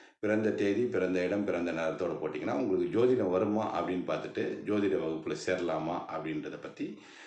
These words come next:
உங்களுக்கு பின்னர் அறிவிக்கப்படும். அந்த நம்பருக்கு நீங்க WhatsApp பண்ணீங்கன்னா போதும்.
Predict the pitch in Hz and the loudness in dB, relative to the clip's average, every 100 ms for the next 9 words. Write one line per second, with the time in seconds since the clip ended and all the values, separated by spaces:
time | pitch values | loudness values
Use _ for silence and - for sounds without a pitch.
0 | - - 101 92 92 127 98 87 78 78 | -14 -2 0 2 2 0 0 0 0 0
1 | 82 73 76 87 104 - - _ _ 95 | -2 -4 -6 -4 -4 -4 -10 _ _ 0
2 | 101 95 95 107 104 - 131 85 82 - | 2 2 2 2 0 0 0 0 0 -2
3 | - - 71 65 67 85 - - 71 | -4 -6 -6 -6 -6 -8 -8 -12 -12